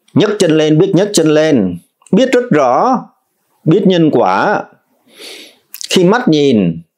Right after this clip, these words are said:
biết nhân quả, sợ hãi, tàm quý, sám hối. Nếu nhìn sai,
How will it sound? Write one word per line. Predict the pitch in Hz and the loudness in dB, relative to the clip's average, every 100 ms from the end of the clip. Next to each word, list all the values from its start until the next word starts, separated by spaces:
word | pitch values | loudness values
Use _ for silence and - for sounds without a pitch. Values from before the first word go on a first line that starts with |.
| _ - | _ -2
biết | 220 | 0
nhân | 196 175 156 | 2 0 0
quả, | 120 98 135 208 - - _ _ _ _ - | 0 0 0 -2 -6 -12 _ _ _ _ -10
sợ | - - 160 131 | -4 -2 0 0
hãi, | 151 143 185 277 233 - _ _ | -2 -2 0 0 -2 -6 _ _
tàm | - 117 117 | -4 -2 0
quý, | 180 247 311 202 - _ _ - | 0 2 2 0 -4 _ _ -6
sám | - 196 220 | -2 0 2
hối. | 214 285 254 - _ _ _ _ _ _ - | 2 2 0 -4 _ _ _ _ _ _ -2
Nếu | 156 226 | 0 2
nhìn | 160 113 | 2 2
sai, | - 131 143 139 98 | 0 -2 -2 -2 -4